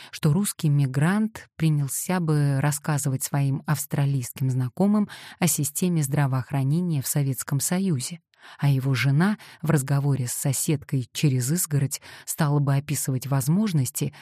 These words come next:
открывающиеся перед женщинами С С С Р. Всё это относилось к вещам того рода, о которых знают, но обычно не говорят.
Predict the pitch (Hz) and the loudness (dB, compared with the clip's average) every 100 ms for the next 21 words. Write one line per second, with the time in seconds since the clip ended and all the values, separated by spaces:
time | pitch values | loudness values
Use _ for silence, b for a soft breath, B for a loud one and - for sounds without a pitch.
0 | B 156 - 147 139 139 165 165 - 160 | B -4 -4 -2 0 2 0 -2 -2 -2
1 | 147 - 147 147 135 127 139 131 - 147 | -2 -2 -2 -2 -2 -2 0 0 0 0
2 | 143 147 147 - 147 147 - 170 - 131 | 2 0 0 -2 -2 0 -2 -2 -2 -6
3 | - - _ _ _ _ B B B - | -6 -14 _ _ _ _ B B B 0
4 | 320 302 269 - 190 165 147 143 - 185 | 0 2 -2 -2 -4 -2 0 0 0 -2
5 | 151 - 143 143 - 156 135 120 143 131 | -2 -4 -2 -2 -2 -2 -2 0 0 2
6 | 143 196 208 139 131 b b b 156 151 | 2 2 2 2 -2 b b b -2 -2
7 | 147 151 135 117 127 139 185 240 233 - | 0 0 -2 -2 0 2 2 -2 -8 -10
8 | - 180 156 127 123 - 147 135 139 131 | 0 2 2 0 -2 0 2 4 2 2
9 | 143 139 131 | 2 2 -2